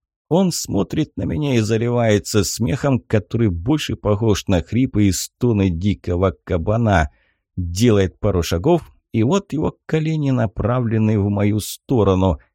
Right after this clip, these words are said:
Зараза! Почему мне никто не сказал, что он может вращать своим корпусом отдельно от ног, словно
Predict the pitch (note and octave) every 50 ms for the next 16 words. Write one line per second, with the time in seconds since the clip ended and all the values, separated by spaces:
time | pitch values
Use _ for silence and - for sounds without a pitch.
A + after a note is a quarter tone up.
0 | _ _ _ _ _ E2 E2 D#2+ D#2 D#2 E2+ F#2 F#2 F#2+ G#2+ A#2 A#2+ B2+ C3+ C#3
1 | G#2 D2+ C#2+ - - - - - - _ _ _ _ - G#2+ F#2+ - - - A#2
2 | C3+ C#3 A2+ F#2+ G2 B2+ C3 G#2+ F#2+ F2+ - - C3+ A#2 G#2 F2+ - - - F#2
3 | F#2 C3 C3+ B2 - - - - A2 G#2+ G#2+ G2+ G#2 A2 A2 G2 - F#2+ F2+ F#2+
4 | A2 G#2+ G2+ - - - B2+ G#2 - - - - G2+ F#2 F2+ E2+ - - - C#3+
5 | D3 C3+ - - G2 - - G2+ F2+ F2 D2+ - _ - A#2+ A#2 F#2 F#2 G2+ G#2+
6 | A#2 F#2 - - D#2+ E2 D#2+ - - - _ - - - - - - - - C3+
7 | C3+ C3